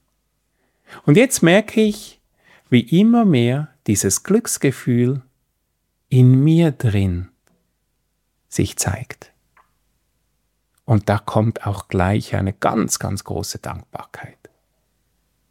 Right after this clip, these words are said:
Es ist eine innere Reise.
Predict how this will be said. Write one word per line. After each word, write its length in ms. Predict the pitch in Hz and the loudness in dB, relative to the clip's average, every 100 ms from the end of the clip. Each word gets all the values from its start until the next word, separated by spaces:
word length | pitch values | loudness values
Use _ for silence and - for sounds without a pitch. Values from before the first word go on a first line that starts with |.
| _ _ _ _ _ _ _ _ - | _ _ _ _ _ _ _ _ -12
Es 100 | 131 | -6
ist 200 | 202 - | -4 -2
eine 280 | 165 165 156 | 0 2 2
innere 400 | 143 143 139 135 | 0 0 -2 -4
Reise. 480 | 123 120 123 - | -4 -6 -8 -10